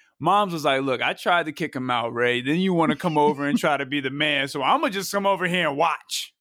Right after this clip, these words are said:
I'm not gonna help you. I'm not gonna go get nothing and go attack them.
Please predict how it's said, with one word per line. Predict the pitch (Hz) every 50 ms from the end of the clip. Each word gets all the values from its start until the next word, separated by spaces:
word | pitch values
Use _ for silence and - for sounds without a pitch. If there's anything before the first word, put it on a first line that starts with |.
| _ _ _ _ _ -
I'm | 170 220 269
not | 285 294 262 247 185
gonna | 220 233 226
help | 202 202 220 220 220 214 -
you. | 214 208 214 214 214 214 _ _ _ _ _ -
I'm | - 175 190
not | 196 190 190 196 185
gonna | 190 185
go | 147 175 170
get | 156 135 143 190 202 185
nothing | 185 185 180 185 180 180 180 180 180 175 _ _ - - _ -
and | - 151 147
go | 139 135 131
attack | 123 123 - - 185 180 170 175 175 -
them. | 170 175 165 160 160 160